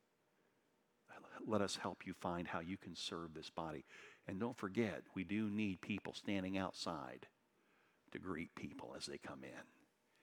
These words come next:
Think about a guest or a visitor pulling up in the parking lot. They don't know where to go.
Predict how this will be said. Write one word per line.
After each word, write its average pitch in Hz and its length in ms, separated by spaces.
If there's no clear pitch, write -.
Think 101 160
about 123 200
a 113 60
guest 107 320
or 107 80
a 95 40
visitor 92 360
pulling 90 400
up - 160
in 80 60
the 76 60
parking 78 360
lot. 64 260
They - 80
don't 69 120
know 76 80
where 80 160
to 73 60
go. 104 400